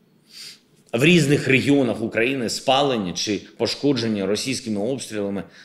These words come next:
десятки релігійних об'єктів. Церкви, мечеті, інші місця зустрічі релігійних громад. Тільки вчора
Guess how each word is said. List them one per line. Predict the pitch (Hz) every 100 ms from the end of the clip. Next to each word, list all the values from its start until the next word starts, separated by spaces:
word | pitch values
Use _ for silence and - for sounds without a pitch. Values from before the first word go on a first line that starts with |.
| _
десятки | 98 131 - 127 101 - 90
релігійних | 92 90 85 85 78 87
об'єктів. | 78 73 - - _ _ _ _
Церкви, | - - 143 131 - 113 110 - - - -
мечеті, | 104 139 - 135 131 120 - 107 -
інші | 135 139 131 131 113 - -
місця | 113 113 135
зустрічі | 107 131 175 117 110 127 113 - - _ _ -
релігійних | 107 123 131 107 131 135 117
громад. | 92 104 82 62 - _ _ _ _ _ - 104 -
Тільки | 147 131 131
вчора | - - 160 151 107 101